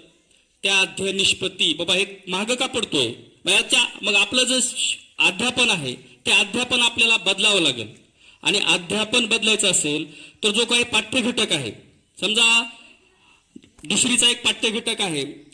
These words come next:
आणि तो पाठ्यघट-, घटक आहे गणिताचा, त्याच्यामध्ये आपण जर एक अध्ययन निष्पत्ती बघूया, दोन पॉइंट सात, अ, एकाहत्तर झिरो एक,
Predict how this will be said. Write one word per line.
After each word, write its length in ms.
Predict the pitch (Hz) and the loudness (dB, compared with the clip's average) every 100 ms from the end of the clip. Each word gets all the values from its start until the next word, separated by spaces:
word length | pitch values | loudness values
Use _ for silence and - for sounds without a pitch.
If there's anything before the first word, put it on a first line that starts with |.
| - | -4
आणि 200 | 180 226 | 0 0
तो 140 | 240 | 0
पाठ्यघट-, 720 | 233 226 254 220 214 - - | -2 -2 -2 -2 -4 -8 -6
घटक 340 | 160 180 233 220 | -4 -2 -2 0
आहे 120 | 226 | 0
गणिताचा, 640 | 202 220 233 233 214 151 156 - _ _ | 2 0 0 -2 -2 -2 -4 -12 _ _
त्याच्यामध्ये 640 | 196 240 240 233 220 180 127 - _ _ | -14 -12 -10 -6 -4 -4 -10 -20 _ _
आपण 300 | 175 180 240 | -6 -2 0
जर 100 | 233 | 2
एक 360 | 240 240 - 160 | 0 -2 -4 -2
अध्ययन 320 | 196 196 240 | -2 0 0
निष्पत्ती 400 | 240 - 240 254 | 0 0 -2 -2
बघूया, 460 | 240 208 165 139 143 - - _ _ _ _ _ _ _ _ _ _ _ _ - | 0 2 2 0 -4 -12 -20 _ _ _ _ _ _ _ _ _ _ _ _ -4
दोन 220 | 208 254 | -2 0
पॉइंट 280 | 247 254 247 | 0 0 0
सात, 240 | - 240 - - _ - | 0 -2 -2 -12 _ -4
अ, 40 | 165 | 0
एकाहत्तर 680 | 170 202 202 233 240 - 240 | 2 2 0 -4 -4 -2 -2
झिरो 240 | 202 240 | 0 0
एक, 280 | 240 180 | 2 0